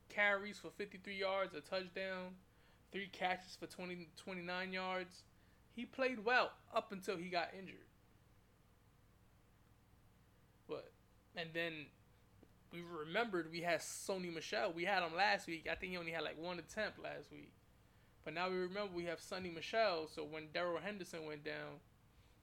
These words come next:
we brought in Sony Michel, and he played well too. He had ten carries for forty-six yards. He was getting four yards on every touch. Like, get off me. So, <laughs> and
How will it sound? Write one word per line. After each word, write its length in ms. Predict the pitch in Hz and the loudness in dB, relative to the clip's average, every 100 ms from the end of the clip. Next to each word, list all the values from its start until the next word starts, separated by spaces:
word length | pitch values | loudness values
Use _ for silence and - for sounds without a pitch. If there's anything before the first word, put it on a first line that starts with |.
| - | -14
we 80 | 170 | -6
brought 240 | 180 185 | 0 2
in 60 | 165 | 2
Sony 300 | 202 185 165 | 0 0 -2
Michel, 400 | 151 220 240 170 | -2 2 4 4
and 160 | 170 | 2
he 80 | 240 | 2
played 320 | - 349 311 302 | 2 8 8 10
well 180 | 302 349 | 8 8
too. 200 | 427 403 | 4 4
He 60 | 277 | 6
had 180 | 185 | 4
ten 180 | - 254 | 4 0
carries 320 | 247 254 226 | 4 4 4
for 80 | - | 0
forty-six 500 | - 247 233 - 226 | 0 0 2 -6 -2
yards. 400 | 269 277 185 - - - - - - - - - | 0 2 0 -2 -16 -20 -20 -14 -14 -14 -20 -18
He 160 | - 262 | -6 -4
was 200 | 262 175 | -2 4
getting 280 | 226 202 180 | 6 6 -2
four 220 | - 233 202 | 6 8 8
yards 420 | 214 208 196 180 | 6 6 6 4
on 80 | 170 | 2
every 220 | 208 214 190 | 2 0 -2
touch. 580 | - 285 - - - - - - - - - - - | 4 4 4 -4 -16 -18 -20 -20 -20 -20 -20 -20 -6
Like, 180 | 170 160 | -6 0
get 120 | 190 | 2
off 280 | 226 240 240 | 4 4 0
me. 120 | 120 - - - - - - - - - - - - - - - - - - - - - - - - - - - - | -12 -20 -20 -20 -20 -20 -20 -20 -20 -20 -20 -20 -20 -20 -20 -20 -20 -20 -20 -20 -20 -20 -20 -20 -20 -20 -20 -20 -10
So, 100 | 160 151 - - - - - - - - - - - - - | -8 -8 -14 -20 -20 -20 -20 -20 -20 -20 -20 -20 -20 -20 -14
<laughs> 280 | - - 147 | -6 -4 -4
and 140 | 156 | -6